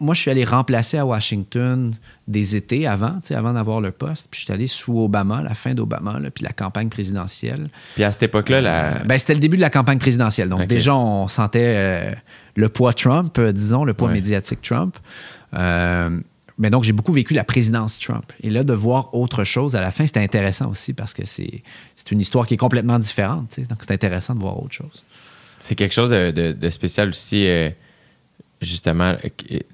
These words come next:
Speaker 2: dans le documentaire de Michelle Obama, quand elle raconte, tu sais, la, la journée où il quitte la Maison-Blanche.
Speaker 1: Mhm. En janvier.
Speaker 2: Pff, puis c'est les, c'est, c'est, c'est les Trump qui arrivent. Euh, c'est chargé, là,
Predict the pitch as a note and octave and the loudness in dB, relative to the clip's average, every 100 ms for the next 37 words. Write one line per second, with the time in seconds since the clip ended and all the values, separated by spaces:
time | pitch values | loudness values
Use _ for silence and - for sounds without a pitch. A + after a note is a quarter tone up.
0 | C#3+ F2+ F2+ F#2+ F#2 F#2 F2 G2 F2 E2 | -6 0 2 2 2 0 2 2 2 0
1 | F2+ F2 D#2+ D#2+ E2+ F2+ E2 D#2+ D#2 D2+ | 0 0 2 0 0 0 0 0 -2 -4
2 | E2+ E2+ - D#2 C#2+ C#2 - D#2+ D#2+ E2 | -4 -4 -4 -4 -4 -4 -6 -4 -2 0
3 | E2+ D#2+ D2+ D2 _ _ _ _ _ - | 0 0 -4 -6 _ _ _ _ _ -14
4 | - G#2 F#2+ D#2+ E2+ D#2+ D#2 D#2 F#2+ B2+ | -4 -2 -2 -2 -2 -2 -2 2 4 4
5 | B2+ F#2+ - - - - - G2 F#2+ F2+ | 2 0 -8 -20 -20 -20 -8 -4 -2 -2
6 | F2 F#2 G#2+ - - - - - - F2+ | -2 -2 -2 -2 -2 -2 -8 -8 -4 0
7 | F2+ D#2 - - E2+ - E2 D2 - E2 | 0 -2 -6 -6 -6 -4 -6 -6 -6 -4
8 | D#2+ - G2+ F#2 F2+ E2+ D#2 G2+ A2 A2 | -4 -2 -2 -2 -2 -4 -2 0 0 0
9 | E2+ D#2+ D#2 D#2 - _ _ _ _ - | 0 0 0 -4 -14 _ _ _ _ -8
10 | F#2+ - D2+ D#2+ G2+ A#2 F2+ | -4 -4 -6 -2 0 0 0